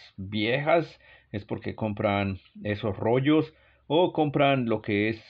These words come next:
eh, junk silver para revisar, buscar errores que existen y que son coleccionables. Así que en esta, en esta página de Variety Vista también, eh, quizás, eh, haya ese tipo de información, pero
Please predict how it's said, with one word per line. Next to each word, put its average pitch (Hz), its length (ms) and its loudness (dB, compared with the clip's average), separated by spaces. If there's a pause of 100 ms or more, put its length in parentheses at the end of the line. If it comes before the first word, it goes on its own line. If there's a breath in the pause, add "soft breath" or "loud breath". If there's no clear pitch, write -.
(100)
eh, 92 480 -2
junk 127 200 0
silver 110 600 0
para 92 200 4
revisar, 98 500 0
buscar 104 300 -2
errores 98 560 0
que 95 120 -4
existen 104 560 -4 (160 loud breath)
y 202 200 4
que 139 160 0
son 123 240 0
coleccionables. 98 880 0 (580 loud breath)
Así 139 240 0
que 127 220 4
en 123 80 2
esta, 175 460 4
en 117 120 2
esta 143 320 2
página 139 380 2
de 104 100 0
Variety 110 360 0
Vista 110 320 0
también, 107 280 0
eh, 104 140 -2
quizás, 107 640 2
eh, 101 260 -4
haya 107 360 4
ese 101 200 -4
tipo 104 300 -4
de 101 60 2
información, 123 500 0 (320 loud breath)
pero 165 460 4